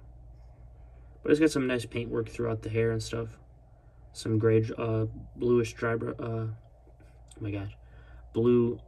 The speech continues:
dry brushing. So that's not bad.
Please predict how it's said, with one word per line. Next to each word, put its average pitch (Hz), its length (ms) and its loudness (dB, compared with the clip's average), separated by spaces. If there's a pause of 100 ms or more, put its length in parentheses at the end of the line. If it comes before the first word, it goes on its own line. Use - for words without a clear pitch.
dry 117 260 -2
brushing. 123 400 -4 (1700)
So - 80 -6
that's 131 180 2
not 107 140 -2
bad. 101 220 -6